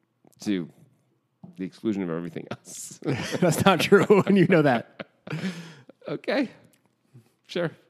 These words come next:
Speaker 1: Do you, yeah. All right. Um,
Speaker 2: Good job hosting so far.
Speaker 1: I'm doing a good job. I'm playing both roles.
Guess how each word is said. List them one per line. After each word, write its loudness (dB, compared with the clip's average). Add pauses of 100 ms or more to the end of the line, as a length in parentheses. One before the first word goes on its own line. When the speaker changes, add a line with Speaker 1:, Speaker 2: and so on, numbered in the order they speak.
(1400)
Speaker 1:
Do -14
you, -16 (600)
yeah. -4 (220)
All 2
right. -2 (540)
Um, 0
Speaker 2:
Good 6
job 6
hosting 4
so 4
far. 6
Speaker 1:
I'm 4
doing 4
a 4
good 2
job. 6
I'm 0
playing 0
both 4
roles. 2